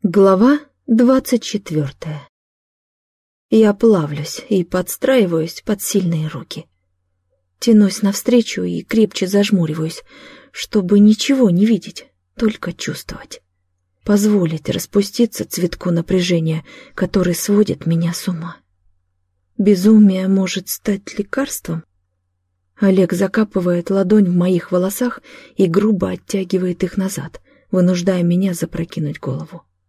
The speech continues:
Сам он наклоняется и ведет языком жаркую дорожку по моей шее. Я обхватываю руками его плечи и ищу в нем опору.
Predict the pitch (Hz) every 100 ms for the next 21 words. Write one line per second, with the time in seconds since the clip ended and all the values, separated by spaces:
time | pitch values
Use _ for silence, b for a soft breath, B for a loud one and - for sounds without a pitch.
0 | _ _ _ _ _ _ - 311 302 175
1 | 175 185 180 - 202 214 254 175 - 190
2 | 180 180 196 170 170 185 226 202 175 185
3 | 170 - 165 170 165 202 185 - 156 160
4 | 165 85 - - - - - _ _ _
5 | _ _ _ _ _ _ _ - 180 180
6 | 165 165 - 180 170 - 170 170 170 -
7 | 170 160 160 165 190 202 190 - - b
8 | b b 214 185 175 165 - 190 175 165
9 | 160 160 165 175 165 165 147